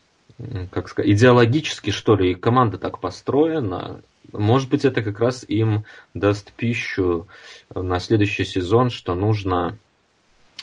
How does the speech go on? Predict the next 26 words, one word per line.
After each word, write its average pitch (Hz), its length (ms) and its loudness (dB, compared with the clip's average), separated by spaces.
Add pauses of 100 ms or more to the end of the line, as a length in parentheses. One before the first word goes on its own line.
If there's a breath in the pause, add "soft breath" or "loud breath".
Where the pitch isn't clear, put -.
там 82 200 -6
укреплять - 540 0
при-, - 120 -6 (140)
позицию 95 500 -4
принимающего, 90 880 -2
как-то - 300 -8
немного, 92 480 0
немного 98 420 2
перестраивать, - 880 -4
так? - 280 -4
Потому 120 280 4
что 117 160 0
в 135 40 6
этом 139 200 2
году, 123 280 4
при 151 140 0
всём 120 400 0
их 104 140 -2
великолепии, 104 840 2 (640 loud breath)
они 123 180 4
ж - 60 -4
почти 123 340 0
всегда 143 520 2
просто 117 320 -4
выносили 113 640 0
всех. - 680 -14